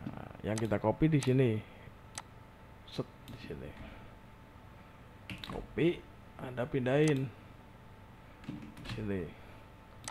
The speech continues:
Kira-kira di sini ada nggak? Biar dia cari. Di S M K N Negeri Satu Surabaya, domainnya tetap belakangnya karena dia sekolahnya pakai S C H dot I D I D karena dia berada di Indonesia. Ini harus paham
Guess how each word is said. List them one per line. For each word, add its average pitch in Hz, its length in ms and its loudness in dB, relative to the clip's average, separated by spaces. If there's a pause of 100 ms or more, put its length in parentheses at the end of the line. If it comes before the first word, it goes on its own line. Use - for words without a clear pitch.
(420)
Kira-kira 135 380 4
di 156 100 0
sini 160 160 2
ada 139 300 2
nggak? 87 260 -8
Biar 185 160 4
dia 202 160 4
cari. 196 360 2 (1900)
Di 127 160 -2
S 107 180 0
M 107 80 0
K 104 100 -2 (120)
N 180 400 6
Negeri 127 220 -4
Satu 101 340 -4
Surabaya, 82 560 -4 (960)
domainnya 95 400 -4
tetap 127 320 -2
belakangnya 110 400 -2
karena 107 160 -2
dia 113 160 -2
sekolahnya 127 560 2
pakai 101 320 -4
S - 160 -8
C - 80 -4
H 131 240 0
dot 127 240 0
I - 240 -6
D - 160 -2
I 113 160 -4
D 160 240 -2
karena 113 240 -2
dia 139 160 2
berada 107 320 -2
di 156 220 4 (580)
Indonesia. 104 640 6
Ini 175 160 10
harus 165 160 6
paham 117 320 4